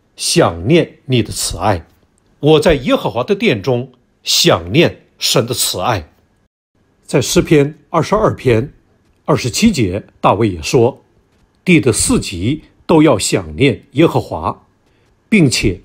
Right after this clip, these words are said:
归顺他。”地的四极是讲到住在地的四极的居民，他们想念耶和华的什么呢？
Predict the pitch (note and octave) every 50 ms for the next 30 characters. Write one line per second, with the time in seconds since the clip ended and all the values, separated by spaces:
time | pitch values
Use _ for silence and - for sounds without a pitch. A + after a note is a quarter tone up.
0 | _ _ - - G#3 G#3 A3 G#3 - - A3 B2+ B2+ - - - A#2+ A2+ A#2 -
1 | _ _ _ _ _ _ _ _ _ _ - C4+ C4+ F#3 A3+ - - - A#3 D3+
2 | - - G2 F2+ A2+ D3+ - - _ _ _ - - - G#3+ - - D3+ A#2+ -
3 | D#2+ D#2+ A#2+ A2+ G2+ - - _ _ _ _ _ _ - C#4 C4+ F#3 C3 - C#3
4 | G#2+ F2+ - - G#3 G3 D3 B2 B2+ - - - F3+ - - A#2 C3+ C3 - -
5 | D#3+ F3+ F3+ D#3 G#2 E2 E2 F#2 A2+ - _ _ _ _ _ _ _ _ - -
6 | G3+ F#3+ F3 F3+ - D3 G#2 F2+ F2+ A2+ B2+ A#2 A2 - _ _ - F#3+ A3+ A3+
7 | A3 E3 - A#2+ A2+ D3 - - - A2+ F#2 C3 G3+ A3 G#3+ - -